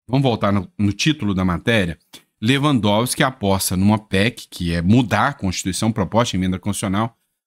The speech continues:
pra melhorar a avaliação de Lula na segurança. O foco deles nunca é pelo bem da população. É sempre pela avaliação do Lula. O Lula é um governo que se pauta em pesquisa.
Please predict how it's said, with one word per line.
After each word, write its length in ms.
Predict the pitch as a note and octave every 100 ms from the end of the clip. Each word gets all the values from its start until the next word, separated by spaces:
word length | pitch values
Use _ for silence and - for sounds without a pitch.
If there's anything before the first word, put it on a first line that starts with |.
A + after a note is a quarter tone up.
| _
pra 160 | - A#3
melhorar 500 | G#3+ G3+ G3+ C#3+ C3+
a 20 |
avaliação 680 | C#3+ D#3+ D#3+ D3 - B2 C#3
de 120 | D3+
Lula 320 | F3+ A2+ G2+
na 80 | A2
segurança. 720 | G#2+ B2 C3 B2 F2+ - - _ _ _ _ _ -
O 100 | D3+
foco 460 | - G3+ A3+ D#3
deles 560 | A#2+ D#3+ F3+ B2 - - _
nunca 720 | A#2 C#3+ A3 F4 F4 - A#2+ A#2
é 160 | F3
pelo 280 | B2+ A#2+ A#2
bem 220 | G2 G#2+
da 100 | F#2
população. 720 | E2+ F#2 F2+ F2 - - C2+ - _ _ _ _
É 120 | E3+
sempre 580 | - - F#3+ F#3+ F#3+ G#3+
pela 320 | - A#2+ A2
avaliação 640 | G#2+ B2 B2+ A#2 - A#2
do 120 | C3
Lula. 360 | D#3+ A#2+ G2 F2 _ - _ _
O 100 | G3
Lula 540 | A3 G3 F#3 G3 - -
é 80 |
um 120 | F3+ F#3
governo 480 | F#3 C3 A#2 B2+ C#3+
que 140 | E3
se 160 | - F3+
pauta 420 | - C3+ C3 E3
em 100 | D#3+
pesquisa. 1000 | E3+ F3+ - - G#3+ C#4 G3 F2+ D2+